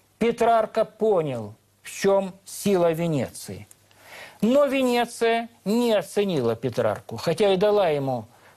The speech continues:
дворец, где он жил во время пребывания в Венеции, многое другое. И вот Венеция, когда во Флоренции и в других городах работали выдающиеся модоньери, знаменитые мастера уже раннего Возрождения,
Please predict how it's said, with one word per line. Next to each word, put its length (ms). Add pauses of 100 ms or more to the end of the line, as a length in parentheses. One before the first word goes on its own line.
дворец, 760 (160)
где 220
он 160
жил 320
во 100
время 280
пребывания 640
в 60
Венеции, 480
многое 400
другое. 500 (500)
И 80
вот 200
Венеция, 600
когда 240
во 120
Флоренции 840 (260)
и 140
в 40
других 320
городах 600 (180)
работали 520
выдающиеся 760
модоньери, 680
знаменитые 720 (200)
мастера 520
уже 200
раннего 400
Возрождения, 920